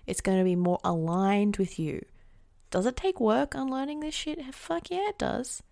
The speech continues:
But is it fucking worth it on the other end? Hell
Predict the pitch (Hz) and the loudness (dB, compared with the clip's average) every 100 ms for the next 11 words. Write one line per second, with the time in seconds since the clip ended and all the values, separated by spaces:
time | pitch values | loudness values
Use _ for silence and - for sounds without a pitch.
0 | _ - - 226 226 226 - - 208 208 | _ -6 0 2 2 0 -6 -4 -2 0
1 | 196 190 226 240 226 202 202 196 196 226 | 2 2 2 0 0 0 0 -2 -2 -2
2 | 269 - - - - - - 214 226 254 | -4 -8 -16 -20 -20 -20 -8 -4 0 0
3 | 254 262 | 0 -4